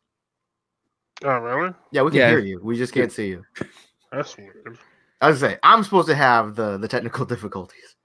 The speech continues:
Speaker 3: Yeah. I mean, so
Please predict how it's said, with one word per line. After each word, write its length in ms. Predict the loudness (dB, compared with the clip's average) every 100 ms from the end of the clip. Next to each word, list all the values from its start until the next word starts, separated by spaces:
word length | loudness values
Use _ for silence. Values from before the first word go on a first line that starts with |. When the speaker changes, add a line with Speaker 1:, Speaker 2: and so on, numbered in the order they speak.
| _ _
Speaker 3:
Yeah. 400 | -2 2 4 2 -2 _ _ _ _ _ _ _ _ _
I 80 | 2
mean, 260 | 4 4 0 -4
so 300 | 4 4